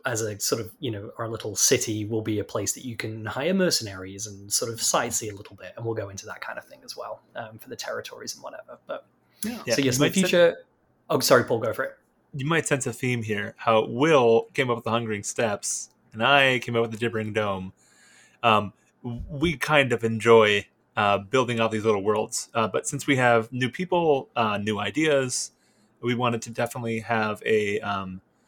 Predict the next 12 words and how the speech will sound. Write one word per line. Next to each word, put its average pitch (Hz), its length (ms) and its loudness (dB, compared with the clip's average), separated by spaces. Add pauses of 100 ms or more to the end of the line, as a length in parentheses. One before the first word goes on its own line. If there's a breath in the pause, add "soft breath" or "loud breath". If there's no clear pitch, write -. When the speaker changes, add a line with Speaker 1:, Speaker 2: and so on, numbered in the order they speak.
(1080 soft breath)
Speaker 3:
a 113 380 2
new 113 580 2 (140)
place, - 560 0 (120)
uh, 104 400 -6 (120)
to 101 520 -8
find 131 720 2
and 107 160 0
develop 117 440 2
and 107 80 -4
explore, 107 520 -4 (160)
right? 110 320 0 (120)
Um, 104 340 -10